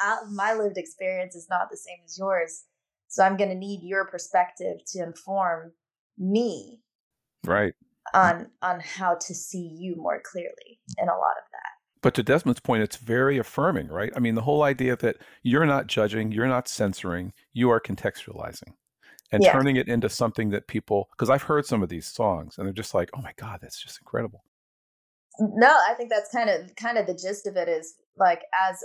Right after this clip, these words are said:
Speaker 1: as a writer, yes, I pull from my own experience, but often it's watching other people's lives unfold before me and my perception of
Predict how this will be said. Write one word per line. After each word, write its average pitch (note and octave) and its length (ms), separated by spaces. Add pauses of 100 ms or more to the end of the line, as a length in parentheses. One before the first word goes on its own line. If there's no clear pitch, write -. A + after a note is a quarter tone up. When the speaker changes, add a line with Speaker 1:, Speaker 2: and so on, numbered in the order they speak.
(140)
Speaker 1:
as F#3 240
a F3+ 80
writer, F3 720 (800)
yes, F#3+ 320
I F3+ 120
pull F3+ 220
from F3 220
my E3 220
own F3 120
experience, F3+ 720
but - 300 (680)
often F3 840 (100)
it's - 640 (500)
watching E3+ 760
other E3+ 220
people's F3 420
lives D#3+ 240
unfold E3 400
before E3 400
me E3 320
and E3 400
my E3 540 (120)
perception - 520
of - 160